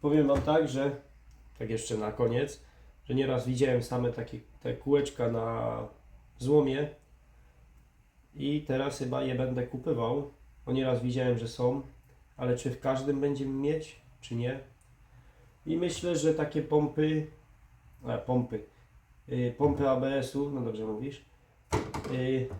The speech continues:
jakby się jeszcze trafiły, myślę, że będę zbierał. Z tym się nawet nie będę od razu męczył, tylko od razu to pójdzie na złom.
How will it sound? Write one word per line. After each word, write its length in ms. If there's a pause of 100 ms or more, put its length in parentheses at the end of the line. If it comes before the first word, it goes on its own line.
(500)
jakby 240
się 120
jeszcze 220
trafiły, 680 (800)
myślę, 300
że 100
będę 380
zbierał. 500 (420)
Z 80
tym 180
się 160
nawet 280
nie 80
będę 240
od 60
razu 280
męczył, 420
tylko 280
od 100
razu 260
to 120
pójdzie 380
na 160
złom. 360